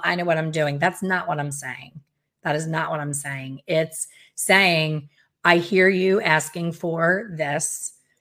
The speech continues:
That's awesome. I think that's a great idea. I think with your eye color and your skin color, that's would be a great option.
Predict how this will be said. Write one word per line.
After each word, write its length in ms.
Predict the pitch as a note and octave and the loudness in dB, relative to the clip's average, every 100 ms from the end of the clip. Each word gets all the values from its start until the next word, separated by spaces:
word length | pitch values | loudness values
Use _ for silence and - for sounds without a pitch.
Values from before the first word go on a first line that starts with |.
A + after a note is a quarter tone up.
| _ - | _ 0
That's 340 | D#3+ - - - | 0 0 -6 -4
awesome. 540 | C#3+ C#3+ D#3+ E3+ F#3 | -2 -2 -2 -2 -2
I 60 | D#3 | -6
think 180 | F3+ D#3+ | -8 -8
that's 200 | D3 - | -10 -6
a 20 | |
great 240 | D3+ D3 | -6 -2
idea. 460 | C#3+ D3 F#3+ G3+ G3+ | -2 0 4 6 6
I 100 | F#3 | 2
think 220 | E3+ D#3 | -2 -4
with 120 | D#3 | -4
your 140 | D#3+ - | -6 2
eye 200 | F#3 F#3+ | 4 4
color 380 | F#3 F#3+ F#3+ F#3+ | 2 0 2 2
and 140 | E3+ | 0
your 80 | D#3 | -2
skin 360 | D3+ - F#3+ F#3 | -2 -2 -2 0
color, 340 | F3+ F#3 F3+ | 0 2 2
that's 260 | E3+ D3+ - | 0 -8 -10
would 120 | D3+ | -8
be 180 | D#3 D3+ | -8 -10
a 80 | D3 | -8
great 300 | D#3+ D3+ F3+ | -4 -2 4
option. 680 | G3+ G3+ - G3+ G3 G3 | 2 2 -2 0 0 0